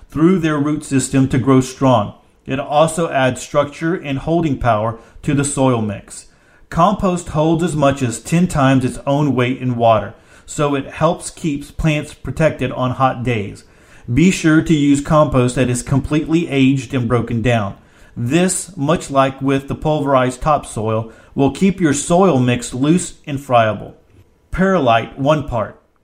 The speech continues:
Although a surprise to many, perlite is actually a one hundred percent natural substance.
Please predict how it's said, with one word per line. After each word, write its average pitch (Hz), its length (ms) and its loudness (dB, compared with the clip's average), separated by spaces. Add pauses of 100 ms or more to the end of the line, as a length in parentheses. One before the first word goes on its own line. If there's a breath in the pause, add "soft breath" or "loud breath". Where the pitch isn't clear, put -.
(140)
Although 165 480 -2
a 165 80 -4
surprise 185 600 0
to 196 100 0
many, 147 320 0
perlite 139 560 0
is 139 120 -4
actually 147 500 -2
a 135 40 2
one 139 220 0
hundred 156 280 0
percent 147 360 -4
natural 131 400 0
substance. - 720 -6